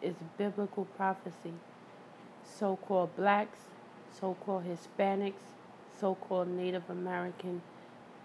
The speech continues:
come into the knowledge of the truth, awaken to your true Hebrew heritage. And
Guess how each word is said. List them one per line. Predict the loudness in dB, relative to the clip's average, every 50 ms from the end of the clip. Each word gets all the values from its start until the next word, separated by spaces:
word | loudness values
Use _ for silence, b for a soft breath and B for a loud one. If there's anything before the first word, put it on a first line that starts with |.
| -10 -4
come | 2 4 6 6
into | 6 6 4 2 0
the | 2 2
knowledge | 4 4 6 6 6 6 4 4 2
of | 2 0
the | 0 0
truth, | -2 -4 0 2 4 4 4 2 0 -6 -14 -16 -16 -16 -16 -16 -18 -18 -10 -2
awaken | 0 0 0 2 2 2 2 2 2 2 2 2 2 2 0 -2 -6 -4
to | -2 0
your | 0 0 0 -2 -2 -4 -8 -8 -2
true | 0 2 2 2 2 2 0 -2 -6 -12 -18 -18 -18 -18 -18 -16 -16 -10 -2
Hebrew | 0 2 2 2 2 0 0 2 2 2 2 0 -2 -6 -10 -16 -18 -18 -18 -18 -18 -8 0 6
heritage. | 6 8 8 6 4 0 -2 -10 -10 -10 -10 -12 -14 -16 -16 -16 -16 -16 -16 -16 -16 -16 -16 -16 -18 -16 -16 -16 -16 -16 -18 -18 -18 -18 -16 -16 -16 -16 -16 -16 -16 -16 -16 -16 -18 -18 -18 -18 -18 -18 -18 -18 -18 -18 -18 -18 -18 -18 -18 -18 -16 -8 -2
And | 2 2 2 2